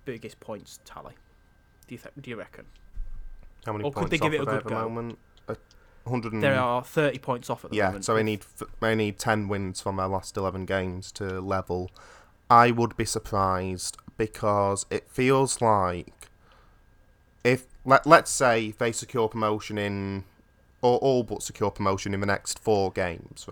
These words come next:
Speaker 2: right? They win all four, they're on eighty-eight points after thirty-nine games. Would you really go gung-ho like, in every game remaining. I think you try and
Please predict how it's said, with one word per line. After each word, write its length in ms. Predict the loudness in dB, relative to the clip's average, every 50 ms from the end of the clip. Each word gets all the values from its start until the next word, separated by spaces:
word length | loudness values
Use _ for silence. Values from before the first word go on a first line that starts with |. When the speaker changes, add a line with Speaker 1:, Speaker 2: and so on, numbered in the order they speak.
| -12 -12
Speaker 2:
right? 180 | -12 -12 -14 -18 _ -20 -20 -10 _
They 80 | -2 0
win 180 | 0 2 2
all 160 | 4 2 2 0
four, 420 | 0 -2 0 0 0 0 -2 -4 -6 -16 -20 -20 -8 0
they're 100 | 2 2
on 100 | 4 4
eighty-eight 580 | 4 2 0 -2 -2 0 0 0 0 -2 -8 _
points 580 | -4 -4 -4 -2 -4 -6 -8 -10 -12 -12 -12 -16 -20 -20 -20 -20 0 _
after 260 | 4 4 4 2 -8 -6
thirty-nine 600 | -4 -2 -2 -2 -4 -4 -4 -2 0 -2 -2 -4
games. 580 | -6 -6 -6 -6 -6 -10 -14 -14 -14 -14 -14 -14 _ -20 -20 -20 -20 -20 -20 _ _ -20 _ _ -20 _ _ _ _ _ -14 -6
Would 260 | -2 -2 -2 -2 0 -2
you 120 | -2 -2
really 520 | 2 2 2 4 4 4 4 4 0 -2 -6 _ _ _ _
go 280 | 4 6 6 4 2 -2 _
gung-ho 840 | 0 0 2 2 0 -2 -2 0 2 4 4 4 4 2 0 -4 -8 -14 _ _ _ _ _ _ _ -4
like, 340 | 0 0 0 0 -2 -6 -18 _ _ _ _ _ _ _ _ _ _ _ _ _ _ -4
in 120 | -2 0
every 380 | 0 0 -2 -4 -6 -6 -6 -2
game 300 | 0 0 2 2 2 2
remaining. 540 | 0 2 2 2 2 2 2 0 2 4 4
I 100 | 2 2
think 260 | 2 0 -2 -2 -2
you 60 | -6
try 240 | -4 0 2 2 2
and 200 | 2 0 -4 -6